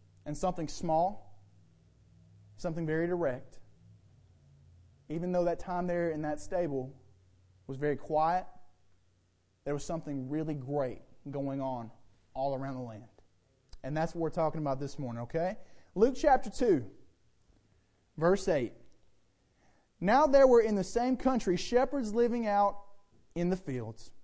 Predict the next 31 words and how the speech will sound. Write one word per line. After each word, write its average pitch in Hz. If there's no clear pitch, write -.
keeping 220
watch 208
over 190
their 196
flocks 185
by 175
night. 170
And 160
behold, 214
an 185
angel 233
of 233
the 220
Lord 170
stood 220
before 208
them, 127
and 160
the 156
glory 180
of 208
the 208
Lord 185
shone 190
around 185
them, 185
and 160
they 165
were 156
greatly 170
afraid. 123